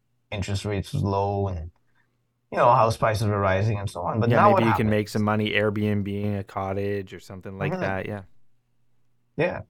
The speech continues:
Speaker 1: So non-registered investments, you know, vacation properties, uh, rental real estate, you know, private company shares, um, and other taxable capital assets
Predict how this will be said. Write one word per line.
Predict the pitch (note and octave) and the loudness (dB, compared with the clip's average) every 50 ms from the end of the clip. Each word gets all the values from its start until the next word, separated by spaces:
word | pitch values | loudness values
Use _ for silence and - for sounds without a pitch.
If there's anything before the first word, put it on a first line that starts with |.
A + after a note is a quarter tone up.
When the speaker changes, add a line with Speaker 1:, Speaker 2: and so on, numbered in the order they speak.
| _ _ _ _ _ | _ _ _ _ _
Speaker 1:
So | - - - C#3+ C#3 C#3 C3+ C3+ C#3 | -12 0 4 6 8 10 10 10 8
non-registered | - D3 C3+ C3+ C#3+ D#3 F3+ G#3 A3 A3+ G#3 E3 D#3 D3 C#3+ C#3+ C#3 - - C3+ B2+ | 6 6 4 6 6 6 4 4 4 4 4 6 6 6 6 4 2 2 0 0 0
investments, | B2 G#2+ G2+ G#2+ G#2 G2 - G#2+ G#2 G#2+ G#2 - | 2 2 0 0 0 -2 -4 -10 -10 -10 -8 -8
you | A2+ A2 | -6 -4
know, | G2 F#2+ | -2 0
vacation | F#2 G2 F2+ - - A#2+ G2 G2+ G2+ - G#2+ G#2 G2 | 0 0 0 2 4 4 4 4 2 0 -4 -4 -2
properties, | - G#2+ G2+ G2 - - G2 G2 G2 G2 G2 G2 G2+ G2 F#2+ G#2 G2 | 2 2 2 2 4 4 2 4 4 4 2 2 2 2 2 2 2
uh, | F2+ F2 F2 - G1+ G1+ - - - - - | 0 0 0 0 -2 -6 -8 -10 -12 -14 -10
rental | - F#2 F#2+ G2+ G#2 G#2 G#2+ G2+ - A#2 G2 F#2+ | -4 -2 0 0 0 0 0 -2 -2 -2 -2 0
real | G2 G2 G2 G2+ | 0 0 0 0
estate, | F#2+ - - - G2 G2 G2+ G2 - - | -2 -4 -6 -4 -2 0 0 0 0 -2
you | F#2 F#2 | -4 -8
know, | F2+ F2 F2 | -6 -8 -8
private | - - A2+ G2 G2 G2+ F#2+ G#2+ G2 - | -8 -4 -2 -2 0 0 0 -2 -2 -4
company | - - A2+ G2+ - G#2+ G#2+ G#2 G2 | -6 -6 -6 -6 -6 -8 -6 -4 -4
shares, | G2 - G#2 G#2 G2+ G2+ G2 G2 G2 G#2 - - _ _ _ _ _ _ _ _ _ _ _ _ _ _ _ _ - | -4 -4 -4 -4 -4 -4 -4 -4 -4 -4 -6 -10 _ _ _ _ _ _ _ _ _ _ _ _ _ _ _ _ 2
um, | C3 C3 C3 C3 C3 B2+ C3+ | 4 4 6 6 6 4 4
and | C3+ C#3+ D3 | 2 0 2
other | D3 C#3 D#3 E3 F#3+ F#3 | 6 6 8 8 8 6
taxable | - F#3 C#3+ C3+ B2+ - - C#3+ C#3 C3 | 8 8 8 8 6 4 4 4 4 4
capital | - - C#3 A2+ C#3+ D3 A#2+ A#2 - - _ _ _ - | 6 6 6 6 6 4 2 0 -2 -4 _ _ _ 0
assets | G#2+ G#2+ B2 B2 - C#3+ A2 G#2 - - - - - - - - | 2 2 2 2 4 4 4 4 2 0 -8 -12 -14 -14 -14 -16